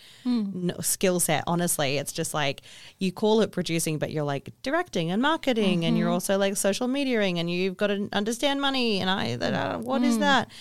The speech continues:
Speaker 2: Um, so what was the thing that drove, uh, yourself and Tange to ask King Blake Cassette to be a part of your show? I'm gonna keep saying it like that 'cause it's your Instagram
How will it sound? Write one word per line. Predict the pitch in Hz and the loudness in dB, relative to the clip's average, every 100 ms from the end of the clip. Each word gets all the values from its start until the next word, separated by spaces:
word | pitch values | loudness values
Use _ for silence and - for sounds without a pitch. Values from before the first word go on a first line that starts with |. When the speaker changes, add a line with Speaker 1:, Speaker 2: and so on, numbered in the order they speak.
| - - - | -16 -6 4
Speaker 2:
Um, | 226 226 208 | 6 6 2
so | 196 214 214 208 202 - | 0 2 4 2 0 -8
what | - 220 220 | -4 -2 2
was | 240 233 | 2 2
the | 202 | 0
thing | 190 185 | 0 -2
that | 175 | -2
drove, | 175 170 165 160 | -2 0 -2 -4
uh, | 165 160 156 151 | -2 0 -2 -2
yourself | 170 - 156 151 | -4 -2 -6 -4
and | 165 | -8
Tange | - 156 160 - | -6 -6 -4 -6
to | - 160 160 - - | -4 -4 -4 -6 -6
ask | 151 151 - - - - - _ | -4 -4 -8 -16 -20 -20 -20 _
King | - 180 170 | -2 0 0
Blake | 165 165 | 0 0
Cassette | - 165 - 165 | -2 -2 0 0
to | - | -2
be | 165 | -2
a | 160 | 0
part | 170 160 | 0 0
of | |
your | 165 | -2
show? | 156 165 | -2 0
I'm | 160 | 0
gonna | 196 | 0
keep | 254 262 | -2 0
saying | 196 180 | 2 2
it | 170 | 0
like | 160 | -2
that | 151 | -2
'cause | 214 | -2
it's | 180 | -4
your | 185 | -4
Instagram | 160 - 180 | -4 -4 0